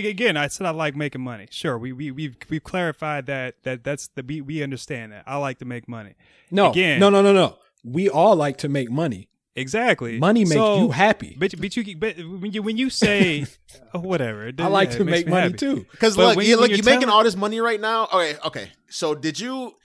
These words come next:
Speaker 3: Well, you have additional responsibilities, right? You got some stuff going on, right? That you got,
Speaker 1: Right.
Speaker 3: right?
Speaker 1: Exactly.
Speaker 3: You got a whole nother job. Like,
Speaker 1: Yeah.
Speaker 3: instead of, like, you know, we was talking about, like, kinda shifting, like, the, the focus, right? Like,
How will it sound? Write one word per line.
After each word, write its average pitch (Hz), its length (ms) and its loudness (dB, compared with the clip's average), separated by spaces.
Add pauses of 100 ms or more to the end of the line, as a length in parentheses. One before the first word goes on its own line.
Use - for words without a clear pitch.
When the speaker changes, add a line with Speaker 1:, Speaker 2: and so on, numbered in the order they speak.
(420)
Speaker 3:
Well, 185 380 4
you 202 140 -2
have 208 320 2
additional 151 480 -4
responsibilities, 113 840 -10
right? 113 180 -10
You 113 80 -12
got 123 160 -10
some 113 120 -14
stuff 113 260 -10
going 107 260 -14
on, 95 220 -16
right? 92 240 -16
That 92 160 -20
you 98 80 -18
got, 95 220 -14 (200)
Speaker 1:
Right. 143 240 -2
Speaker 3:
right? 120 220 -10 (220)
Speaker 1:
Exactly. 135 580 -8 (320)
Speaker 3:
You 220 140 -8
got 240 120 4
a 175 60 0
whole 196 320 4
nother 165 240 -2
job. 120 460 -6 (1080)
Like, 156 180 -4
Speaker 1:
Yeah. 165 80 0
Speaker 3:
instead 185 120 2
of, 170 140 0
like, 143 280 -2
you 180 100 -10
know, 151 180 2
we 143 200 -4
was 143 200 -6
talking 147 260 -2
about, 135 220 -4
like, 127 260 -6
kinda 135 380 -4 (240)
shifting, 196 640 -2
like, 151 320 -4
the, 139 300 -2
the 127 120 -10
focus, 160 640 -2
right? 156 260 -2 (400)
Like, 151 400 -4